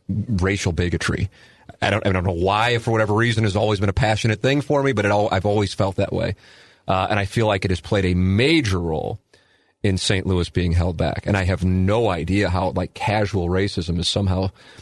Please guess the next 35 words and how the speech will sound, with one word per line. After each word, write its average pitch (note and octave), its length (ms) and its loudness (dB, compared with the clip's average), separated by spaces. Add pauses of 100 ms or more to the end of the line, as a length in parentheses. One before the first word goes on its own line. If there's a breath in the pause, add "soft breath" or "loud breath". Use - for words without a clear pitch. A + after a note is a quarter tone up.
(240 loud breath)
uh, F2 180 0
still G2 380 0
a-, - 180 -2
acceptable. F#2+ 640 -2 (180 loud breath)
And, A2 160 0
and, G2+ 260 0
and F#2+ 120 2
I'm F#2+ 120 0
not G2 140 0
just F#2+ 140 -4
talking G2+ 240 0
about F#2+ 140 0
from G2 320 -2
the F2+ 60 0
South G2 320 0
Side F2+ 280 -2
to G#2 160 0
the F2 80 0
North G2+ 220 0
Side. F2 160 -2
I'm G#2 120 0
talking F#2+ 260 0
about F#2 160 0
across F#2+ 380 -2
the - 80 -2
board. F#2+ 340 -2
It's, F#2 140 -4
it F2+ 200 0
blows G#2 340 2
me F#2+ 100 2
away, G2+ 200 2
and F#2 80 2
I F#2 80 2
think F#2+ 200 0
it's F#2+ 120 -4